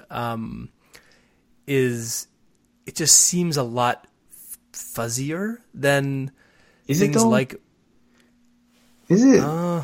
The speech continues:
Speaker 1: actually, yeah, I guess if you have enough data, then it, it could actually be super data driven.
Speaker 2: Super
Speaker 1: Um,
Speaker 2: data driven. You know what the customers want. You know what they're doing, how they're interacting with this. You optimize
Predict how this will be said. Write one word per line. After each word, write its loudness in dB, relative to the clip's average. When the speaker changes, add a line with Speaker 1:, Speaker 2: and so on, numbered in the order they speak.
Speaker 1:
actually, -2
yeah, 2
I -2
guess -6
if -12
you -2
have -4
enough -4
data, 0
then -6
it, -8
it -10
could -2
actually -6
be -10
super -6
data -10
driven. -10
Speaker 2:
Super 6
Speaker 1:
Um, 8
Speaker 2:
data 8
driven. 2
You 4
know 8
what 6
the -10
customers 0
want. 2
You 6
know 10
what 6
they're 6
doing, 4
how 6
they're 4
interacting 2
with -4
this. -4
You 0
optimize 2